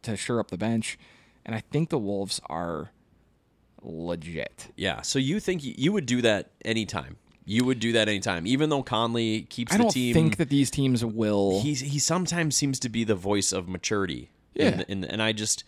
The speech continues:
Speaker 2: so if you replace him, you're gonna have to, like you said, bring in some veteran people that have done it before.
Speaker 1: So when you think about it like this, in the N B A, you can go over the, the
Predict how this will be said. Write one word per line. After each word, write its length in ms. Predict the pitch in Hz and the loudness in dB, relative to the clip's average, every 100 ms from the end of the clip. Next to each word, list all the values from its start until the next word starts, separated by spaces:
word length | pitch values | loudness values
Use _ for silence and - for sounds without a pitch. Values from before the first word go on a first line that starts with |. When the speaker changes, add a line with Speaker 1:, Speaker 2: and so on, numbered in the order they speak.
| - - - _ _ _ - - | -20 -20 -20 _ _ _ -16 0
Speaker 2:
so 200 | - 127 | 4 4
if 120 | 120 | 2
you 80 | 131 | 0
replace 480 | 127 143 147 - - _ _ _ _ - | 2 2 2 0 -4 _ _ _ _ -10
him, 380 | - 135 104 107 | 0 2 2 0
you're 160 | 113 | -2
gonna 180 | 117 120 | 0 -2
have 220 | 113 120 | -2 -4
to, 140 | - - | -6 -4
like 160 | 113 107 | -4 -2
you 60 | |
said, 300 | 107 127 87 | 0 0 0
bring 160 | 98 113 | -2 -2
in 180 | 104 113 | -2 -4
some 220 | - 113 | -2 -2
veteran 340 | 101 90 113 95 | -2 -4 -4 -6
people 220 | 120 101 | -4 -2
that 60 | 95 | -2
have 120 | 80 | -2
done 180 | 104 101 | -2 -4
it 80 | |
before. 160 | - - | -6 -2
Speaker 1:
So 220 | 147 131 | 0 0
when 200 | 117 127 | 0 2
you 60 | 147 | 2
think 220 | 147 180 | 2 0
about 160 | 147 113 | 2 0
it 40 | |
like 180 | 92 - | 0 -4
this, 240 | 80 - | -6 -4
in 60 | 107 | 0
the 60 | 123 | 2
N 100 | 165 | 2
B 100 | 131 | 2
A, 40 | |
you 160 | 101 104 | 2 0
can 140 | 123 | 0
go 140 | 113 110 | 0 2
over 180 | 139 | 0
the, 280 | 147 113 95 - | 0 -2 -4 -4
the 300 | 113 101 | -2 -2